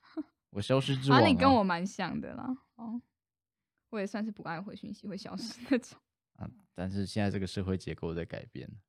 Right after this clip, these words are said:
Speaker 2: 对。
Speaker 1: 会被那个讯息绑架了，我尽量在避免被绑架。
Speaker 2: 其实我也是，就是比较少看手机，是怕被绑架。
Speaker 1: 对。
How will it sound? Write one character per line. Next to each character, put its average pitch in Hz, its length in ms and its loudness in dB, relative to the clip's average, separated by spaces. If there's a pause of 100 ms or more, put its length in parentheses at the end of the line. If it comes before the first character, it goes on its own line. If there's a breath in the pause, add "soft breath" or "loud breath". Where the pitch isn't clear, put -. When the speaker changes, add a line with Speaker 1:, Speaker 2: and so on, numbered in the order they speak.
(180)
Speaker 2:
对。 - 320 -14
Speaker 1:
会 139 140 2
被 127 260 6
那 117 80 4
个 104 160 2
讯 104 180 0
息 90 160 -4
绑 - 280 -10
架 - 140 -8
了， - 280 -10 (380)
我 98 120 -2
尽 131 220 2
量 117 140 6
在 110 100 2
避 107 160 0
免 55 180 -4
被 87 120 -2
绑 - 120 -10 (120)
架。 294 120 -6
Speaker 2:
其 - 40 -2
实 381 80 -2
我 294 180 0
也 - 140 -4
是， 147 420 -10
就 202 160 -10
是 202 140 -12
比 180 120 -12
较 180 160 -6
少 - 240 -12
看 170 300 -8
手 - 180 -16
机， 156 200 -16
是 190 100 -12
怕 175 320 -10
被 190 140 -10
绑 - 200 -14
架。 - 140 -20 (500)
Speaker 1:
对。 67 200 -8